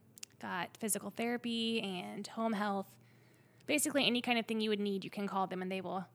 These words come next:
help you get it arranged. Um, so that's a big help, 'cause there's not a lot of, like, end-of-life care,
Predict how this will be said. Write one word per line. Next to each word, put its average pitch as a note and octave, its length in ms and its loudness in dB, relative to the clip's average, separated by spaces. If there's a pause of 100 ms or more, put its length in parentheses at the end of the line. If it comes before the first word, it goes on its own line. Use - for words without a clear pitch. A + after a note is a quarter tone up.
(140)
help A3+ 220 -4
you A3 80 -8
get G3 120 2
it G3 120 2
arranged. - 520 -6 (580)
Um, F#3 280 -2
so - 140 0
that's B3 220 2
a B3+ 40 2
big G3 400 -2 (220)
help, - 260 0
'cause - 80 -4
there's A3+ 140 2
not A3+ 140 4
a - 20 2
lot G#3 160 6
of, G3+ 140 0
like, F#3 340 -2
end-of-life G#3 500 2
care, G3 520 -2